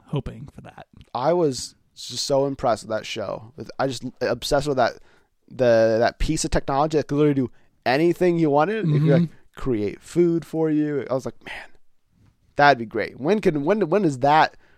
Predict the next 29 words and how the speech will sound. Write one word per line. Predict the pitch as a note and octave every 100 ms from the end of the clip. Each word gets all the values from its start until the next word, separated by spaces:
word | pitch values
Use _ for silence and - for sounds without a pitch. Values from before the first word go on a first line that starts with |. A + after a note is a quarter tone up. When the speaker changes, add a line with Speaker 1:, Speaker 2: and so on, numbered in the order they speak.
| _ _ -
Speaker 2:
ray | A#2+ C#3+ D#3+
gun | C#3 B2 A2
thing | G#2+ A2 F#2+ F#2+ F2 _ - _ -
gonna | B2 G#2+
happen? | A2 G#2 - - -
Speaker 1:
It | -
was | D#3
sort | A3+
of | A#3
like | A#3+ A3
a, | D#3
it | C#3
was |
sort | A3+ G#3
of |
like | F3
a | D3
D | C3 A#2+ F3 E3
S, | C#3 E3 F3+ -
but | E3 D3
also, | D3+ - D#3+ D3+ D3+
like, | C#3+ C#3+ -
Speaker 2:
<laughs> |
Yeah. | C3 - - B2
Speaker 1:
um, | C3+
some | C3+ E3
kind | D3 D#3
of, | C#3+
like, | C3+ C3+